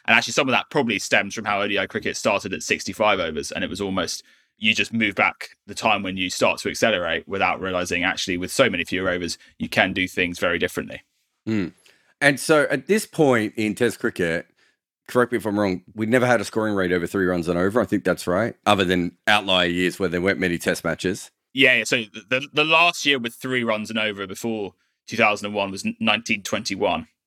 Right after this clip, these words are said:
Speaker 1: So
Speaker 2: Yeah.
Speaker 1: in the kind
Speaker 2: Which
Speaker 1: of
Speaker 2: wouldn't have had many tests.
Speaker 1: And you have actually England being very weak after World War One and so on. Yeah.
Speaker 2: Yeah. So I think that one had ten tests off the top of my head, because a lot of the earlier ones when I did my research don't even count 'cause they don't even have ten tests. And it's like,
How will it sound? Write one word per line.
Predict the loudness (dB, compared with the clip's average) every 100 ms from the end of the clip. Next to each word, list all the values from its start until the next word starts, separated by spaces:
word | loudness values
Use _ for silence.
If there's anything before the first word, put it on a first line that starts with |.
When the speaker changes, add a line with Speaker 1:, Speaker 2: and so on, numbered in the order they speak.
| -10
Speaker 1:
So | 0 2
Speaker 2:
Yeah. | 0 -2 -2
Speaker 1:
in | -2
the | -2
kind | 0 2
Speaker 2:
Which | 4
Speaker 1:
of |
Speaker 2:
wouldn't | 4 6
have | 4 4
had | 2 2
many | 0 0
tests. | 0 2 0 -2 -6 2
Speaker 1:
And | 2
you | 4
have | 2
actually | 2 0 0
England | 0 -2 -2
being | -4 -2
very | 0 0
weak | 0 -2 -2
after | -4
World | -4 -2
War | -4 0
One | 0 0
and | -2
so | -2 0
on. | 0 -2 -8 _ _ 0
Yeah. | 0 0 _ _ _ 0
Speaker 2:
Yeah. | 2 2 -4 _ _
So | 0
I | 2
think | 0 -2 2
that | 2 4
one | 2
had | 0 -2
ten | -4 0 0
tests | 0 0 -2 -4 -16 -16 -18 -10
off | -10 -10
the | -6
top | -6
of | -2
my | 0
head, | 0 0
because | -2 2 2 2 -8 -20 -2
a |
lot | 4 6
of | 6
the | 2 0
earlier | 4 6 6
ones | 4 2 0
when |
I | 0
did | 0
my | 2 4
research | 4 2 0 0 0 -4 2
don't | 2 4
even | 2 0
count | 2 2 2
'cause | -2
they | 0
don't | 2 2
even | 2 2
have | 0
ten | -2 0
tests. | 2 2 0
And | -4
it's | 0
like, | 0